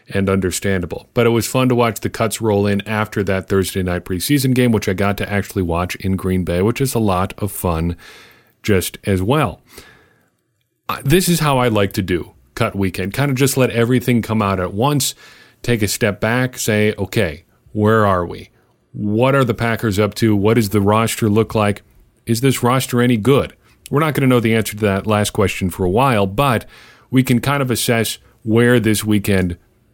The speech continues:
took us. On our last episode of Blue fifty-eight, the last time we talked together, I made my final roster prediction, and I think all things considered, I did pretty well.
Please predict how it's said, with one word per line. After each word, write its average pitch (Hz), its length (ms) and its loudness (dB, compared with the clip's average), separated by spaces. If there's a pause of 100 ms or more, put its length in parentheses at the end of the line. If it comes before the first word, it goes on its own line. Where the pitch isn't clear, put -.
(140)
took 117 200 0
us. - 280 -10 (720)
On 131 140 2
our 135 100 2
last 123 400 0
episode 92 460 -2
of 82 100 -12
Blue 92 160 0
fifty-eight, 98 440 -4
the 120 60 -2
last 104 360 0
time 101 180 0
we 101 140 2
talked 92 260 -2
together, 98 340 -2
I 110 100 2
made 101 280 2
my 95 180 2
final 104 460 0
roster 101 480 0
prediction, 131 540 0
and 135 120 2
I 135 80 2
think 160 220 -2
all 143 140 2
things 139 240 0
considered, 120 440 2
I 110 120 2
did 104 240 -2
pretty 120 260 0
well. 95 460 0